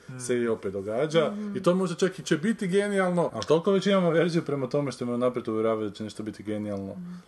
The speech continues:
Speaker 2: Što možda, kažem, i hoće biti genijalno, ali želim to sam spoznati. Jer toliko stvari uvjeravaju da će biti genijalno, nisu genijalne.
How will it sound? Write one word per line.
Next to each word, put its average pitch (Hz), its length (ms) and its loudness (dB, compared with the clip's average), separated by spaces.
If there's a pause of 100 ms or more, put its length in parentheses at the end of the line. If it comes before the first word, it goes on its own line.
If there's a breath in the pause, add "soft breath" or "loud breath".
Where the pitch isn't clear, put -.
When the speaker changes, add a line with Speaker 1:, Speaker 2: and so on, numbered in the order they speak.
(140)
Speaker 2:
Što - 160 -2
možda, 123 240 2
kažem, 113 280 2
i 101 60 -4
hoće 156 280 2
biti 208 220 2
genijalno, 175 540 4
ali 139 180 2
želim 151 240 4
to 143 100 2
sam 113 240 2
spoznati. 101 540 -6 (580 loud breath)
Jer 120 140 2
toliko 165 260 6
stvari 160 340 6
uvjeravaju 147 380 6
da 131 60 4
će 131 120 -2
biti 160 180 4
genijalno, 156 420 2
nisu 117 300 -2
genijalne. 101 380 -4